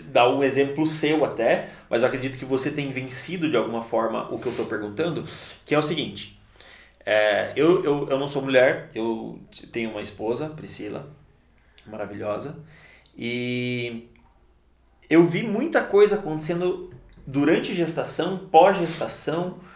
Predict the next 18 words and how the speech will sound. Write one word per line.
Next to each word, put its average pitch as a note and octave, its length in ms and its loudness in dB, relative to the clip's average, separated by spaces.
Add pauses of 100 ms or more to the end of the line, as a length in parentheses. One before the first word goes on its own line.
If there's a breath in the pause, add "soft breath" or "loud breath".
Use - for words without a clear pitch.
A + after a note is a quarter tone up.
(260 loud breath)
e C#3+ 80 -6
durante D3+ 560 2
ela D3 200 6
sendo D#3+ 360 0
mãe C#3+ 480 -2
como A#2+ 260 -8
um B2+ 60 -12
todo, G#2+ 260 -10
saca? - 320 -10 (840 loud breath)
É, A#2+ 340 4
e D3+ 80 8
eu G#3+ 160 10
vi A3+ 400 -2
muito E3 380 -4
dessa, B2+ 680 0
dessa, B2 280 0
desse C3 340 -6
quesito B2+ 640 -8